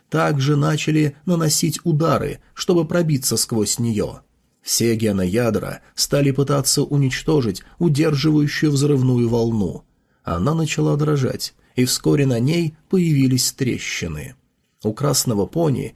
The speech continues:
изменилось выражение морды. Он заревел ещё громче,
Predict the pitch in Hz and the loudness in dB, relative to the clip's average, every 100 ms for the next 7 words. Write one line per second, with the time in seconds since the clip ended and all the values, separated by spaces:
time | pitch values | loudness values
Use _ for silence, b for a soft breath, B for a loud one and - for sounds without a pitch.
0 | b 175 156 151 147 180 170 151 165 156 | b 0 2 4 2 2 2 0 0 0
1 | 147 143 139 143 135 131 95 85 76 - | 0 0 0 0 2 2 0 -4 -8 -10
2 | - _ _ 104 123 123 123 127 123 135 | -18 _ _ 0 2 2 2 2 2 2
3 | 131 127 - 131 127 151 120 - 101 95 | 2 0 0 0 2 2 2 -2 -6 -8